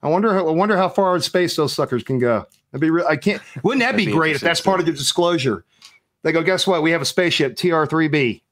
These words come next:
Speaker 1: and we can go. Man, that, that would be awesome. Let's. I, I just, uh,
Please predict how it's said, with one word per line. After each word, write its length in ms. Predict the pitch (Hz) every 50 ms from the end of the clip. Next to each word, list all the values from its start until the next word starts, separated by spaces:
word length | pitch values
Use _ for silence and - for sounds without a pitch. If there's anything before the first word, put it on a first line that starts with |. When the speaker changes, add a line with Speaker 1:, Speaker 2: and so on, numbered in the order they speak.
| _ _ _ _ _ _ _ _ _ _ _ _ _ _ -
Speaker 1:
and 320 | - 135 135 139 135 131
we 100 | 135 151
can 160 | 147 - 151 143
go. 440 | 156 151 147 147 143 147 139 - _ -
Man, 200 | 175 170 156 143
that, 160 | 156 170 175
that 100 | 175 170
would 80 | 147
be 100 | 131 139
awesome. 420 | 139 135 135 127 120 - - 92 - _ _ _ _ _ - _ _ -
Let's. 260 | 156 156 131 135 160
I, 220 | 165 160 151 151
I 200 | 101 131 160 170
just, 380 | 156 175 180 165 147 - - -
uh, 300 | 180 175 170 165 147